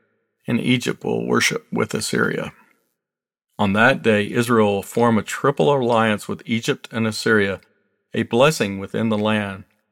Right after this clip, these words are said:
The Lord of armies will bless them, saying, "Egypt, my people, Assyria, my handiwork, and Israel, my inheritance,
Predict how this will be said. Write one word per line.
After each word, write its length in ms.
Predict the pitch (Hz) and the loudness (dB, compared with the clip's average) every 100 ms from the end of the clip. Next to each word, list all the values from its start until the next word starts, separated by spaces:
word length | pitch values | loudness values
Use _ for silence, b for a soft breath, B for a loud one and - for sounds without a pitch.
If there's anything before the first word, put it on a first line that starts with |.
| _ _ _ - | _ _ _ -14
The 100 | 107 | -4
Lord 280 | 113 139 | 2 4
of 160 | 151 151 | 2 0
armies 460 | 127 120 104 101 104 | 0 2 0 -4 -8
will 140 | 101 | -10
bless 340 | 95 113 131 | -2 0 0
them, 240 | - 107 101 | -2 -4 -4
saying, 340 | - 110 104 - | -4 -4 -4 -4
"Egypt, 440 | 131 139 156 - | -2 0 -2 0
my 160 | 110 110 | -2 -2
people, 540 | - 120 - 123 139 _ _ _ _ _ | 0 -4 0 0 0 _ _ _ _ _
Assyria, 600 | 113 - 143 131 107 101 | -10 2 4 6 4 0
my 180 | 104 107 | -2 -4
handiwork, 680 | 101 120 117 101 101 98 _ | -2 0 0 0 -2 -6 _
and 180 | - 107 | -10 -8
Israel, 500 | 110 120 110 107 101 | -2 -2 0 0 0
my 200 | 101 104 | 0 0
inheritance, 680 | 107 101 113 110 101 98 - | -2 0 4 4 2 -6 -14